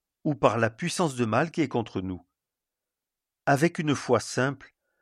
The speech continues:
regardons à celui qui est au-dessus de toutes les influences contraires, à celui qui peut marcher sur les vagues et apaiser la tempête.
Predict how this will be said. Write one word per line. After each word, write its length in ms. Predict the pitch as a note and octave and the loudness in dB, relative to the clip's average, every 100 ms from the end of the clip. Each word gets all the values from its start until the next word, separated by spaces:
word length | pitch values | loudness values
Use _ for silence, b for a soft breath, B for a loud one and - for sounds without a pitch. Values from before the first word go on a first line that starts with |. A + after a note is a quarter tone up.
| _ | _
regardons 680 | A#2 A#2+ F#3 E3 C#3 D3 F3 | -2 0 2 2 2 2 2
à 80 | B2+ | 2
celui 400 | - A#2+ D3 F3 | 0 -2 -2 -2
qui 120 | C3 | -4
est 120 | B2+ | -2
au-dessus 400 | B2+ B2+ - D3 | -2 -2 -2 -4
de 80 | G2+ | -4
toutes 300 | - F#3+ - | -4 -4 0
les 280 | B2 A2+ B2 | 2 2 0
influences 520 | D3 D#3+ C3+ A2 - | -2 2 2 2 -4
contraires, 580 | G#2 F2 F#2 G#2 B2 _ _ _ _ _ _ _ - | -8 -8 -4 -4 -6 _ _ _ _ _ _ _ -2
à 100 | B2 | 0
celui 380 | - E3 F3+ | 2 0 0
qui 160 | D#3+ G3 | -2 -4
peut 140 | - | 0
marcher 340 | C3+ B2+ - A2 | 4 2 2 -4
sur 200 | - D#3 | -2 0
les 120 | C#3+ | 0
vagues 460 | G#2+ A2 A#2+ B2+ B2+ _ _ _ - | 2 0 0 -6 -8 _ _ _ -4
et 140 | C3+ | 2
apaiser 400 | B2 - A2 G2 | 2 2 -2 0
la 140 | G2 E2+ | -2 -2
tempête. 580 | - F2 F2+ E2+ - | -4 -8 -8 -8 -14